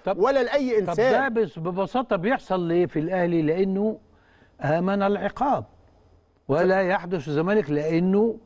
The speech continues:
Speaker 1: كان سيعاقب.
Speaker 2: آه.
Speaker 1: وشفنا البرامج اللي بتتوقف لمجرد انها تقول
Speaker 2: لا، والمذيعين
Speaker 1: شائعة.
Speaker 2: اللي بيطلعوا يعتذروا.
Speaker 1: وشائعه على شائعه. مش
Speaker 2: يعتذر
Speaker 1: عارف.
Speaker 2: على خبر غلط قاله، وقناته تتمنع، وبرنامجه يتوقف،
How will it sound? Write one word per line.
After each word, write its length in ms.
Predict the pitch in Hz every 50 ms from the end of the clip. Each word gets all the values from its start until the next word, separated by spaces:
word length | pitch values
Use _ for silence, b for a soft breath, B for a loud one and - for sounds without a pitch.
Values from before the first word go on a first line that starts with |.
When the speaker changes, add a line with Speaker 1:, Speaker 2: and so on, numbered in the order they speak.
| _ _ _ _ -
Speaker 1:
كان 300 | 156 165 190 202 208 202
سيعاقب. 680 | - - 208 226 226 214 202 285 311 - - - 127 117 - _ _ _ _ - 151
Speaker 2:
آه. 220 | 147 131 104 - - _ _ -
Speaker 1:
وشفنا 600 | 143 165 127 220 262 285 - 196 180 170 160 147
البرامج 540 | 135 131 165 175 208 233 233 208 180 151
اللي 140 | 165 170 160
بتتوقف 420 | 127 - - - 208 220 214 - 165
لمجرد 720 | 170 165 180 202 202 202 190 262 311 311 269 208 175 151
انها 460 | 170 175 190 214 214 190 175 165 156
تقول 680 | 139 - - 160 175 190 196 185 160 143 131 123 123 - - _ b b b b b b b b b b b b b -
Speaker 2:
لا، 100 | 160 262
والمذيعين 500 | 277 262 226 220 208 185 170 202 - -
Speaker 1:
شائعة. 140 | - - 254
Speaker 2:
اللي 140 | 247 240 226
بيطلعوا 220 | - 277 277 294
يعتذروا. 540 | 262 196 180 - 277 294 220 226 190 143 117 - _ _ 160
Speaker 1:
وشائعه 680 | 196 208 - 214 220 233 262 294 302 262 180 131 120 139 139 -
على 300 | 139 147 180 196 190 160
شائعه. 440 | 160 196 208 240 277 277 226 151 110 - _ _ _ _ _ _ _ _ _ -
مش 60 | 196
Speaker 2:
يعتذر 320 | 180 185 208 196 247 262
Speaker 1:
عارف. 140 | 262 269 240
Speaker 2:
على 240 | 190 196 233 233 214
خبر 340 | - - 277 285 277 240 202
غلط 300 | 233 269 262 233 - -
قاله، 320 | 254 240 214 185 160 - - _ _ _ _ _ _ _ _ _ _ _ _ _ _
وقناته 520 | 202 202 - - 208 214 240 240 - 226 196
تتمنع، 580 | - 190 147 - 190 208 233 247 247 233 196 202
وبرنامجه 920 | 196 190 202 208 202 202 202 185 160 190 180 202 233 233 220 180 202 196
يتوقف، 460 | 196 - - 185 220 262 269 254 190